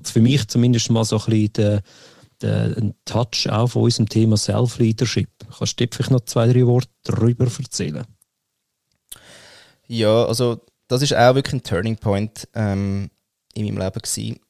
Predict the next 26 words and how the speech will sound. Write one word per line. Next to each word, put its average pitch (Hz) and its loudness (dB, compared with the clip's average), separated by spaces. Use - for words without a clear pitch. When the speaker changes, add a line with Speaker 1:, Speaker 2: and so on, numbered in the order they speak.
Speaker 2:
weil, 104 -2
ähm, 98 -2
ich 113 -8
habe 120 2
ja 110 2
eigentlich 113 -4
rückdiagnostiziert, 117 -2
ich 95 -8
müsste 95 -6
vielleicht 92 -6
nochmal 87 -2
mit 92 -6
dem, 90 -4
mit 92 -8
dem 95 -2
Herrn 92 -2
Doktor 87 -4
Psycho - -6
besprechen, - -4
gell, 87 -2
ob's, - -10
ob's, - -12
ob's - -8
das 92 -6
wirklich 85 -6
gibt. - -4